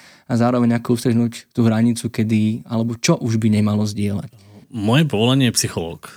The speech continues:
Speaker 2: A preto sa vyjadrujem len k tej časti tej internetovej bezpečnosti, ktorú môže psychológ nejakým spôsobom uchopiť. E,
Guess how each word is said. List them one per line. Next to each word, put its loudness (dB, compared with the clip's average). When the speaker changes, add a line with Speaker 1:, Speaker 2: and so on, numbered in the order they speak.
Speaker 2:
A -10
preto 0
sa 2
vyjadrujem 0
len -2
k -12
tej 0
časti -4
tej -4
internetovej -2
bezpečnosti, -6
ktorú -4
môže -2
psychológ -6
nejakým -8
spôsobom -8
uchopiť. -4
E, -14